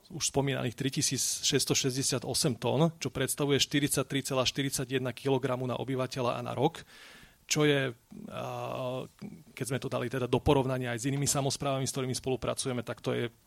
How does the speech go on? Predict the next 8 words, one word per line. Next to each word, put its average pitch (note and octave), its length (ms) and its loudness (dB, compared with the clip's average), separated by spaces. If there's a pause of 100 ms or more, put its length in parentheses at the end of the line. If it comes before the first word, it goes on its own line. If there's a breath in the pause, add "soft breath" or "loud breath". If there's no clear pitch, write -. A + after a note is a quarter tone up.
to A#2 80 -4
je A#2 160 -6 (240)
priemerné A2+ 400 -4
číslo, A2 400 -6
to B2 80 -6
je G#2+ 60 -6
slovenský B2 420 -2
priemer. A2+ 400 -6